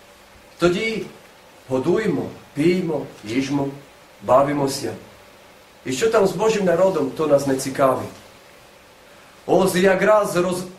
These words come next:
ради цього розвалу всередині церкви і розвали в цілої Україні. Якщо б не було розвалу в церкві,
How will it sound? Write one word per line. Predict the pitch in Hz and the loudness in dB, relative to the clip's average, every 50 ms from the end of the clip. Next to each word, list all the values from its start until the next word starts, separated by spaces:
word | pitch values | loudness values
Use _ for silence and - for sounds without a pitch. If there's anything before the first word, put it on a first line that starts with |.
| - - - - - - | -20 -20 -20 -20 -6 0
ради | 123 156 190 226 202 185 196 190 | 2 4 4 4 4 2 -2 -2
цього | - - 214 208 196 196 190 | -2 0 2 4 4 4 4
розвалу | 190 190 160 165 175 220 220 214 202 175 147 131 - - - - - | 2 2 0 4 4 4 4 4 2 0 -2 -4 -8 -10 -16 -20 -14
всередині | - - - 165 160 160 151 139 175 180 175 160 139 | -10 -2 0 2 2 2 0 0 0 0 0 0 -2
церкви | - - 139 127 120 - - 117 120 117 117 120 - - - - - - - - - - | -2 0 0 0 0 0 -4 -4 -2 -2 -2 -4 -8 -14 -20 -20 -20 -20 -20 -20 -18 -4
і | 117 131 | 0 0
розвали | 143 147 165 170 160 143 151 143 139 135 | 2 2 0 0 0 0 0 2 2 0
в | 131 - | -2 -2
цілої | - - 170 151 147 139 135 131 | -4 -4 -2 0 2 2 2 2
Україні. | 131 123 - 131 123 117 123 120 117 110 110 104 - - - - - - - - - - - - - - - - - - - - - | 2 0 0 0 0 0 0 -4 -4 -6 -6 -8 -12 -16 -20 -20 -20 -20 -20 -20 -20 -20 -20 -20 -20 -20 -20 -20 -20 -20 -20 -18 -12
Якщо | 98 107 107 - 143 | -10 -8 -4 -4 -2
б | 135 143 | -2 0
не | 147 151 | 2 2
було | 147 147 156 156 147 147 | 0 0 0 0 2 2
розвалу | 151 147 - 147 147 151 147 | 2 0 0 0 0 0 0
в | 139 | -2
церкві, | - - 160 151 151 147 - 139 143 139 131 | -2 -2 0 0 0 0 0 -2 -2 -2 -2